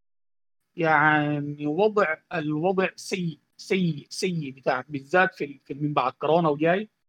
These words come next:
يعني انتوا لو اي واحد من اخواننا هنا عنده زول هناك عنده مصنع او شغال صناعة بال-، بال-، بالذات صناعة، لأنه التجارة ما إشكال كبير يعني،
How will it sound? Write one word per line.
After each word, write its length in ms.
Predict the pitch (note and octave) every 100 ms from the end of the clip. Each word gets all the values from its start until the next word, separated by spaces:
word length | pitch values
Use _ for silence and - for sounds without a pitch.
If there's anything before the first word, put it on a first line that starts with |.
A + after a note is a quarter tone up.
| _ _ _ E3
يعني 340 | C#3+ C#3 C#3
انتوا 180 | E3+ E3
لو 120 | D#3
اي 160 | F3+ E3+
واحد 220 | E3+ D#3
من 80 | C#3
اخواننا 400 | - E3 D#3+ D3+
هنا 160 | D3+
عنده 240 | C#3+ E3 C#3+
زول 240 | D#3 C#3
هناك 320 | C#3 D3+ D3
عنده 260 | C#3+ D#3 C#3+
مصنع 320 | D#3+ - C3
او 80 | D#3
شغال 340 | C#3 C#3+ D#3+
صناعة 380 | - F#3+ G3+ E3
بال-، 200 | D3+ C#3
بال-، 160 | - C#3
بالذات 440 | D3 C#3+ F#3+ F#3
صناعة، 480 | - D#3+ F3 G#3 - _ _ _ _ _ _
لأنه 180 | E3+ G3+
التجارة 380 | G3+ F3 G3 F#3+
ما 180 | F#3 E3
إشكال 420 | C3+ - D3 D3
كبير 300 | C3+ C#3+ C3+
يعني، 280 | A#2 A2